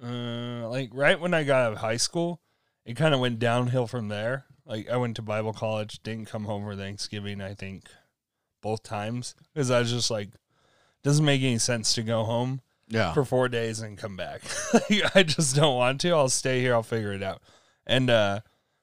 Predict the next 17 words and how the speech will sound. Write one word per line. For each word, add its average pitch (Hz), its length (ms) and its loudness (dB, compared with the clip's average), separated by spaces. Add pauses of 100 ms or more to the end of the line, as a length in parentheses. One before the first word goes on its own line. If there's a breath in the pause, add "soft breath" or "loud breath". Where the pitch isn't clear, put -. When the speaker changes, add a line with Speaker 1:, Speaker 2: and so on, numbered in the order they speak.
(100)
Speaker 1:
so 147 320 8
I 143 140 6
think 135 420 -4
that's 127 360 2
where 123 320 -2
my 120 480 -4
start 190 360 4
of 190 80 -2
that 196 180 0
was. 208 280 0
But 139 240 -6
then 143 340 2 (460)
when 160 160 0
I 123 320 2 (680)
look 165 280 0
back, 131 420 6
uh, 104 460 0